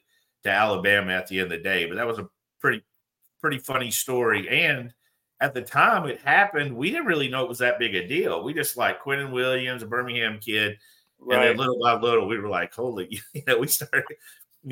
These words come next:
Speaker 1: know, film wasn't as readily available as it is now with, you know, you got people posting it on, uh, social media when they film a play, but obviously a massive one.
Speaker 2: I remember seeing Quentin at the Alabama-Mississippi All-Star game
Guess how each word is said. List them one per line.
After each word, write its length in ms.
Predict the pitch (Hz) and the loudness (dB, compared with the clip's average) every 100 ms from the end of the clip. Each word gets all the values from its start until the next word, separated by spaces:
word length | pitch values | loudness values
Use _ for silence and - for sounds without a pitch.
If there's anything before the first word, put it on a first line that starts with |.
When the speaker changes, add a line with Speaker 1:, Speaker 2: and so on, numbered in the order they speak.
| 98 | -2
Speaker 1:
know, 100 | 101 | 0
film 280 | - 196 | 2 2
wasn't 240 | 190 175 147 | 6 4 4
as 120 | 120 | -4
readily 460 | 120 131 127 123 110 | 2 2 4 2 0
available 600 | 98 113 110 95 92 92 | 4 6 6 2 0 0
as 260 | 90 92 - | 0 -4 -12
it 140 | 101 101 | -6 -2
is 240 | 95 95 | -2 0
now 280 | 101 98 92 | 4 4 4
with, 100 | 90 95 _ | 0 -4 _
you 80 | 110 | -12
know, 100 | 92 | -10
you 80 | 117 | -8
got 180 | 117 - | -8 -10
people 260 | 107 98 - | -18 -14 -4
posting 360 | 117 101 - 104 | -4 -4 -8 -6
it 60 | |
on, 220 | 98 90 | -4 -4
uh, 140 | 87 82 - _ _ | -6 -6 -10 _ _
social 400 | - 120 117 110 | 0 2 2 0
media 560 | 98 110 101 92 87 - _ | 0 0 2 2 0 -2 _
when 160 | 92 95 | -8 -2
they 120 | 98 | -2
film 260 | - 101 90 | 0 -2 -2
a 80 | 87 | -6
play, 320 | 104 90 87 | 0 0 2
but 220 | 80 85 _ _ _ - | 0 -2 _ _ _ 2
obviously 500 | 110 98 - 95 90 | 4 4 -2 0 0
a 100 | 87 | 2
massive 460 | 92 95 101 78 | 4 4 2 -4
one. 240 | 73 73 156 - - _ - | -6 -10 -10 -20 -20 _ 6
Speaker 2:
I 80 | 226 | 6
remember 260 | 226 208 | 8 4
seeing 360 | - 175 180 160 | 2 4 4 4
Quentin 360 | - 175 175 147 | 0 0 2 4
at 120 | 139 - | 2 0
the 340 | 139 131 131 - 139 | 0 0 -4 -2 0
Alabama-Mississippi 1080 | 156 151 147 143 147 147 - - 147 123 | 2 4 2 0 -4 -6 -8 -8 -8 -6
All-Star 520 | 117 135 139 - 123 | -2 -2 -2 -4 -8
game 460 | 117 123 120 117 117 | -4 -4 -2 -4 -10